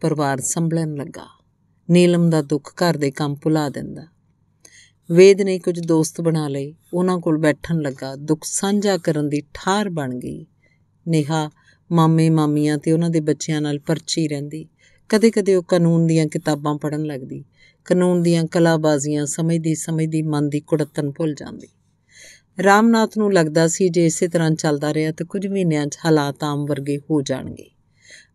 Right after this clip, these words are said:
ਪਰ ਜਦੋਂ ਤੋਂ ਨੇਹਾ ਗਵਾਹੀ ਦੀ ਤਿਆਰੀ ਕਰਨ ਲੱਗੀ ਸੀ ਉਦੋਂ ਤੋਂ ਉਖੜੀ ਉਖੜੀ ਰਹਿਣ ਲੱਗੀ ਸੀ।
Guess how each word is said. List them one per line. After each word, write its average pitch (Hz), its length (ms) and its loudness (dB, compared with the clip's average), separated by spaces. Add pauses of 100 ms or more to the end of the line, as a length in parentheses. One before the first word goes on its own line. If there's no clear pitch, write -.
ਪਰ 196 140 6
ਜਦੋਂ 185 340 4
ਤੋਂ 220 180 2
ਨੇਹਾ 170 360 4
ਗਵਾਹੀ 160 380 2
ਦੀ 185 160 2
ਤਿਆਰੀ 156 380 0
ਕਰਨ 156 300 -4
ਲੱਗੀ 147 260 -4
ਸੀ 156 200 -6
ਉਦੋਂ 156 220 -2
ਤੋਂ 170 280 -2
ਉਖੜੀ 185 400 0
ਉਖੜੀ 160 340 -2
ਰਹਿਣ 143 280 -6
ਲੱਗੀ - 280 -10
ਸੀ। - 160 -18